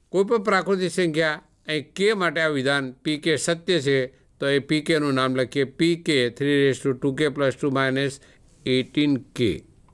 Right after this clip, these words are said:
આ કે. જ્યાં એન છે, ત્યાં આપણે કે લખવાનું. એ આઠ વડે વિભાજ્ય છે. તો માટે મિત્રો, three raise to two K plus two minus eight K.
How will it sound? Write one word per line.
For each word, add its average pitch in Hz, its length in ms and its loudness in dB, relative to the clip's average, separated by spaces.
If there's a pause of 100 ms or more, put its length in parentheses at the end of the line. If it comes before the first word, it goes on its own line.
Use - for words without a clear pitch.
(400)
આ 98 60 -10
કે. 78 400 -12 (2000)
જ્યાં 139 200 0
એન 180 380 -2
છે, 127 260 -2
ત્યાં - 520 -6
આપણે 123 220 -2
કે 143 220 -2
લખવાનું. 95 440 -4 (540)
એ 143 120 2
આઠ 180 240 -2
વડે 160 220 2
વિભાજ્ય 113 480 -2
છે. - 200 -18 (1120)
તો 160 80 -2
માટે 175 360 0
મિત્રો, 165 360 2 (540)
three 175 200 2
raise 180 240 0
to 175 100 0
two 160 200 -2
K 185 160 0
plus 165 280 0
two 175 140 0
minus 156 500 -2 (360)
eight 165 400 -2 (640)
K. 131 360 -2